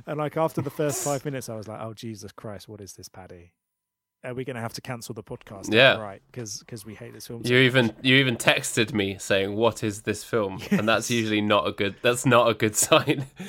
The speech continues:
Speaker 2: if you text me about the film at all, it's usually to blame me for forcing you to watch some terrible bullshit.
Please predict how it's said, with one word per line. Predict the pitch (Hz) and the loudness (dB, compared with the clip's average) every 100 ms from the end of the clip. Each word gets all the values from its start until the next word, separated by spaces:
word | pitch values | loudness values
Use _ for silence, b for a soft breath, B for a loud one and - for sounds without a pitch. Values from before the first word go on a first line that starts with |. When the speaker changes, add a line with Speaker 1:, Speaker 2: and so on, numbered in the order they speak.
| B B B | B B B
Speaker 2:
if | 139 135 | -2 2
you | 127 | 4
text | 151 143 135 | 4 4 2
me | 135 | 4
about | 120 123 113 | 6 6 4
the | 113 | 4
film | 135 120 110 | 4 6 4
at | 117 | 4
all, | 107 | 4
it's | 104 | 2
usually | 123 110 110 110 | 0 0 -2 -4
to | 107 | -4
blame | - 117 113 104 | 2 4 6 2
me | 101 98 | -2 -4
for | - | -10
forcing | 101 110 101 104 98 | -8 -4 -4 -6 -8
you | |
to | 98 107 | -8 -6
watch | 98 - | -6 -8
some | - 98 | -8 -6
terrible | 104 98 101 98 | -2 -2 -2 -6
bullshit. | 101 101 - 90 - | -6 -8 -6 -8 -8